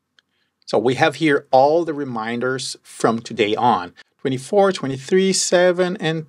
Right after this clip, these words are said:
twenty-three. This one here is more than seven days, so let's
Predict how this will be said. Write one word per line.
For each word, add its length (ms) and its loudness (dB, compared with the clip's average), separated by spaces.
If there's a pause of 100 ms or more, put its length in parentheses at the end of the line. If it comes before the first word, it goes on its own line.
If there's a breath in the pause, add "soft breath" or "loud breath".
twenty-three. 920 -4 (340 loud breath)
This 220 -2
one 160 -2
here 240 2
is 760 2
more 300 0
than 160 -4
seven 400 -4
days, 320 2
so 220 -2
let's 500 -2